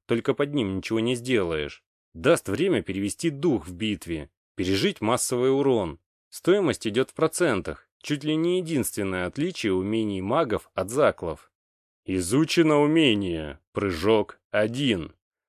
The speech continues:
Мгновенно переносит заклинателя на двадцать метров вперёд при отсутствии препятствий. Освобождает от эффектов оглушения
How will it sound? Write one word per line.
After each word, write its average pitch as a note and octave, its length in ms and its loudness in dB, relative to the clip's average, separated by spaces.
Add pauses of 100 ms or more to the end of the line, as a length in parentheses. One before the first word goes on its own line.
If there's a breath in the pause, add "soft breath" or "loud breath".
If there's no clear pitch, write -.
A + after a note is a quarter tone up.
(240)
Мгновенно F3 560 4
переносит A#2 640 4
заклинателя G2+ 800 2
на G#2+ 120 0
двадцать G2+ 480 2
метров F#2 420 -4
вперёд G#2 580 0
при C3 160 4
отсутствии D#3 560 4
препятствий. A#2+ 920 4 (400)
Освобождает G#2 880 4
от D3 160 4
эффектов A2 480 2
оглушения A2+ 920 2